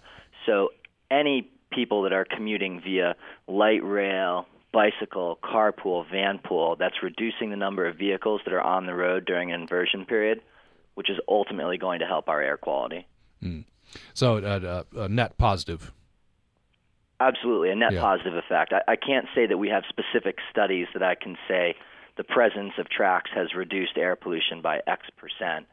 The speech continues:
Speaker 1: However, we know the more, that more people riding tracks means less vehicles on the road. That means less precursor emissions going into the atmosphere.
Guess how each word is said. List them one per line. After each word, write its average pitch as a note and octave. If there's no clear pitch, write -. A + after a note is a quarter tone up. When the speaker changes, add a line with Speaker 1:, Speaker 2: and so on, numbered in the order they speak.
Speaker 1:
However, A2
we G2
know G#2+
the F#2
more, F#2+
that E2+
more G2
people F2+
riding F#2+
tracks A2+
means E2+
less F2
vehicles E2+
on E2
the E2
road. G2+
That D#2
means E2
less F2
precursor G#2
emissions D#2+
going D#2+
into D2
the D#2
atmosphere. C#2+